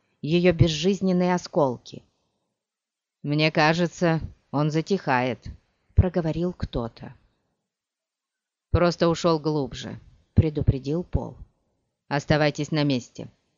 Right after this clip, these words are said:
Стилгар пришлет помощь". "Стилгар уцелел?" "Да". "Земля очень горячая",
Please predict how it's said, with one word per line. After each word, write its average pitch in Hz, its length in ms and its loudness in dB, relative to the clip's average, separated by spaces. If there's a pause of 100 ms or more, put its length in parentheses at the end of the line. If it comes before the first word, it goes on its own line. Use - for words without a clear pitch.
(320)
Стилгар 180 580 2
пришлет 156 480 0
помощь". 110 560 0 (920)
"Стилгар 208 540 4
уцелел?" 185 600 2 (960)
"Да". 135 300 0 (1400)
"Земля 135 720 -2 (240)
очень 135 380 -2
горячая", 135 680 -2